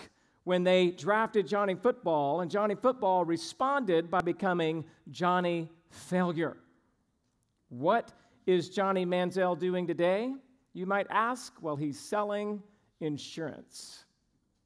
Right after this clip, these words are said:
Well, this morning, I want to talk to you about the fact that you were chosen to bear fruit. There are no rounds, first round, second round, third round, in the doctrine of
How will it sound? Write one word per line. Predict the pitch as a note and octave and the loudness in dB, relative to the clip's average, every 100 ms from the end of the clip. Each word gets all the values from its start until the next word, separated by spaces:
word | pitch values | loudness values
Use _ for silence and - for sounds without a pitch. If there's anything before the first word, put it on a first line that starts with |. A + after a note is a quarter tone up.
| _ | _
Well, | C3 | -6
this | D#3 A3+ | -4 -2
morning, | F#3+ E3 D3+ A#3 B3+ _ _ _ _ _ _ _ _ _ _ | -2 -2 -2 -4 -10 _ _ _ _ _ _ _ _ _ _
I | D#3 | 0
want | G#3+ G3+ | 2 2
to | |
talk | F3 G#3+ A3 | 0 0 -2
to | F#3 | -4
you | D#3 C3+ | -4 -4
about | E3 G#3+ F3 F3+ | -4 -2 -2 -2
the | G3+ | -6
fact | - A3+ F3 G#3+ - - - _ _ _ - | -2 0 2 0 -4 -20 -20 _ _ _ -2
that | F#3 | 0
you | F3+ A3+ | 0 -2
were | A3 G3 | 0 -2
chosen | - C4 B3+ B3 F#3 F3+ D#3 G#3 A#3+ A3+ _ _ - | -2 0 0 0 -2 -2 -2 -6 -8 -12 _ _ -10
to | - C4 G#3 D#3+ D#3+ A3 G#3+ _ | -4 0 0 0 -2 -4 -10 _
bear | C3+ B2 A3 F#3+ E3+ E3 F3 F#3 _ | -6 0 2 2 2 0 -2 -6 _
fruit. | - - - A3+ D#3 - - - _ _ _ _ - | -20 -14 -2 0 0 -4 -16 -20 _ _ _ _ -2
There | E3 G#3 | 2 6
are | G3+ G3 F#3+ - | 6 4 0 -6
no | C#3+ F#3+ B3 | -2 2 4
rounds, | A#3 B3 B3 E3 D#3 B3 B3 - - - _ _ _ _ | 4 4 4 4 0 -4 -6 -10 -12 -14 _ _ _ _
first | - F#3 F#3 | -2 -2 -2
round, | G3 F3 E3+ | -2 0 0
second | F#3 F3+ E3+ | -2 -4 -2
round, | E3+ E3+ | -2 -2
third | - F#3 E3 | -2 -4 -2
round, | D#3 C#3+ D#3 F3+ | 0 0 -2 -2
in | F#3+ | -2
the | F3+ | -2
doctrine | E3 G3 G#3 G3+ A3 G3+ G3 | 0 2 2 0 -2 0 0
of | - F#3 F3 | 0 2 2